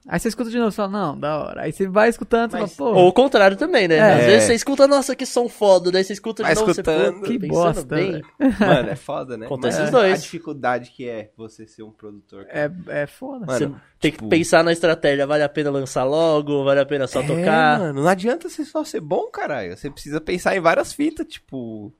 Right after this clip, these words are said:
Speaker 2: como é que eu vou lançar,
Speaker 3: E
Speaker 2: como
Speaker 3: você
Speaker 2: é
Speaker 3: precisa
Speaker 2: que
Speaker 3: pensar com a cabeça dos outros, né? Você
Speaker 2: É.
Speaker 3: precisa
Speaker 1: É
Speaker 3: pensar
Speaker 1: isso que é
Speaker 3: igual
Speaker 1: mais
Speaker 3: as pessoas
Speaker 1: foda, né?
Speaker 3: pensam, não é o que eu
Speaker 1: Isso,
Speaker 3: penso.
Speaker 1: acho que esse é o, é o mais difícil, né?
Speaker 2: Mano, é, deve ser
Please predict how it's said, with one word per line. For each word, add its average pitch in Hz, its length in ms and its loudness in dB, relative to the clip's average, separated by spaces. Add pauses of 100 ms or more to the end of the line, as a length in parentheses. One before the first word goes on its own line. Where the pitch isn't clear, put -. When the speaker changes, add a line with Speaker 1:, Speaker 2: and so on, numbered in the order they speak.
Speaker 2:
como 156 160 -2
é 214 40 -2
que - 80 -8
eu - 60 -6
vou 196 100 -6
lançar, 151 540 -4
Speaker 3:
E - 60 -10
Speaker 2:
como - 60 -8
Speaker 3:
você 151 40 -2
Speaker 2:
é - 40 -2
Speaker 3:
precisa 160 180 2
Speaker 2:
que 175 40 -6
Speaker 3:
pensar 160 280 2
com 196 80 2
a - 20 -10
cabeça 175 320 2
dos 202 200 -2
outros, 170 340 2
né? 147 160 0
Você - 40 -2
Speaker 2:
É. 117 260 2
Speaker 3:
precisa 160 200 2
Speaker 1:
É - 20 0
Speaker 3:
pensar 156 280 0
Speaker 1:
isso 139 100 4
que 185 60 6
é 202 60 2
Speaker 3:
igual 180 120 6
Speaker 1:
mais 202 160 6
Speaker 3:
as 214 60 -6
pessoas 214 240 8 (100)
Speaker 1:
foda, 160 80 4
né? 180 120 6
Speaker 3:
pensam, 151 260 0
não 156 80 0
é 180 80 6
o - 20 2
que 180 140 0
eu 165 60 4
Speaker 1:
Isso, 160 60 -4
Speaker 3:
penso. 139 180 2
Speaker 1:
acho 127 180 -4
que 156 80 -2
esse 151 180 -6
é 170 60 -2
o, 165 220 -8 (280)
é 165 60 -14
o 147 40 -12
mais 147 200 -4
difícil, 160 440 -8
né? 139 100 -6
Speaker 2:
Mano, 101 100 -12
é, 85 80 -18
deve 87 220 -18
ser 233 520 -14